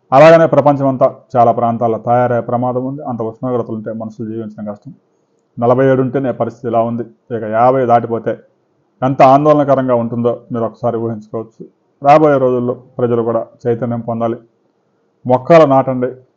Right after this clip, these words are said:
కనపడి, కనపడ్డ చెట్టుల్లో నరకటం, దాన్ని ఖాళీ చేయటం, సదరం చేయటం, భూమి చూసుకోవడం కాదు. భూమికి మొక్క అందం, పచ్చటి హారం అంటారు.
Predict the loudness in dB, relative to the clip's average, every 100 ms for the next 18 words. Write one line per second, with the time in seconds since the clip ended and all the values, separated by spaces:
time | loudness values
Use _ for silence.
0 | _ -8 -4 0 0 0 -2 -2 0 -2
1 | -6 -4 -2 0 -2 -4 -4 -6 -8 _
2 | _ _ -6 -6 0 0 2 0 -4 -8
3 | -12 -6 -2 0 0 -2 -6 -8 -12 -8
4 | -4 -4 -4 -8 -12 -10 -8 -8 -10 _
5 | _ _ _ _ -4 0 0 0 -6 -10
6 | -14 -12 -6 -6 -2 -2 -2 -10 -14 -10
7 | -4 -4 -6 _ _ _ _ _ _ _
8 | _ _ -2 0 2 0 2 2 4 2
9 | 0 -4 -6